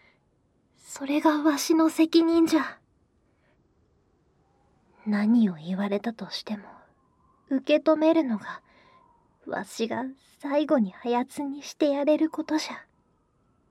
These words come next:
唇に耳を近づける。最後の言葉を聞く。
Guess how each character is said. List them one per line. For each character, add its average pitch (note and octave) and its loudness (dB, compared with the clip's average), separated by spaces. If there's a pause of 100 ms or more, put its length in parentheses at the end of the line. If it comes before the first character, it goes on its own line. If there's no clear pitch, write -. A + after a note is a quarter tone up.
(460)
唇 A3+ -4
に A3+ -2 (260)
耳 B3+ 4
を A#3 2
近 - -10
づ - -14
け G3 -8
る。 - -18 (2750)
最 C#4+ -2
後 C#4 4
の F#3+ -2
言 - -4
葉 A3 -2
を - -10 (1300)
聞 - -20
く。 G3+ -8